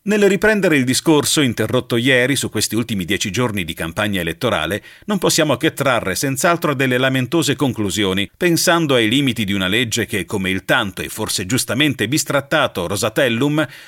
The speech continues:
consente ai partiti, che pure compongono una stessa coalizione, il massimo della concorrenza tra di loro, nella consapevolezza che comunque alla fine, pur di governare, i voti ottenuti anche su programmi molto diversi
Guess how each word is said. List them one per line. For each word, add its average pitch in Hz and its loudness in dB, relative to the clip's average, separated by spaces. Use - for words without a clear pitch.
consente 180 0
ai 139 2
partiti, 139 0
che 90 -4
pure 107 -2
compongono 107 -4
una 90 -4
stessa - -2
coalizione, 139 0
il 180 0
massimo 185 0
della 139 0
concorrenza 160 -2
tra 143 -2
di 139 0
loro, 98 0
nella 175 2
consapevolezza 117 0
che 92 -2
comunque 127 -2
alla 110 0
fine, 113 -2
pur 120 0
di 98 -4
governare, 92 -2
i 151 2
voti 151 2
ottenuti 143 0
anche 95 -2
su - -6
programmi 104 -2
molto 120 0
diversi 139 -2